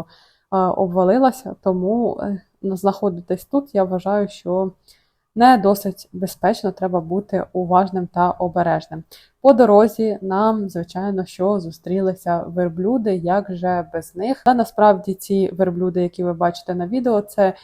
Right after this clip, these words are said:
єдині верблюди, які нам зустрілися по дорозі. Це не дуже багато верблюдів по мірках пустелі.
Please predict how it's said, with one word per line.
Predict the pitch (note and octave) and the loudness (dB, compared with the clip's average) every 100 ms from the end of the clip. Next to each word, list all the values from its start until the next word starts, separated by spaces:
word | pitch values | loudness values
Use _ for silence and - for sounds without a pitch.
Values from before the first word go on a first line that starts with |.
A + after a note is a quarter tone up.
| _ - | _ -6
єдині | G3 A#3 G3 G3 F3 E3+ - | 4 6 6 4 2 -4 -6
верблюди, | F#3 F#3 G3+ C4+ | -4 -2 0 2
які | A3+ G#3 A#3 | 0 0 -4
нам | G3+ F#3 F3 | -4 -4 -4
зустрілися | F3 - G#3 G#3 G3+ F3+ - | -6 -4 -2 -2 -2 -6 -2
по | F#3 G3 - | 0 2 0
дорозі. | F3 F3+ E3+ E3 E3 D#3 | -4 -4 -2 -4 -6 -6
Це | - | -2
не | A#3 | 0
дуже | F#3 F3 E3 | 0 -2 -2
багато | E3 E3 E3 | -2 -2 -2
верблюдів | D#3+ E3 - E3 E3+ | -6 -8 -6 -6 -6
по | - F3+ | -6 -4
мірках | F3+ F#3 F#3+ | -4 -4 -8
пустелі. | - A#3+ - D4 D4 C4+ | -8 -10 0 4 4 2